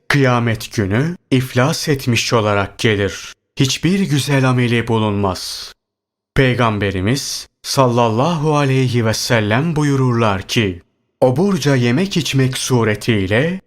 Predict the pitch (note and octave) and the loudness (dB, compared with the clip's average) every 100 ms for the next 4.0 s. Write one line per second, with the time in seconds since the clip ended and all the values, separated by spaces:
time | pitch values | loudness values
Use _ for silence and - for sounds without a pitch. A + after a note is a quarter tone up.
0 | - D#3+ D3 D3+ D3 C#3+ C#3 C3 C3+ B2+ | -2 0 0 0 2 2 0 0 2 2
1 | A#2+ A2+ A#2 G2+ G2+ G2+ G2+ F#2 F2 - | 2 0 0 0 0 0 0 -2 -6 -14
2 | _ _ - F3+ G3+ - E3 D3+ C3+ C#3+ | _ _ 0 0 -2 -2 0 0 -2 0
3 | C3+ B2 A2 G#2 G2 - A2+ F#2+ - | 2 2 0 0 -2 0 0 0 -4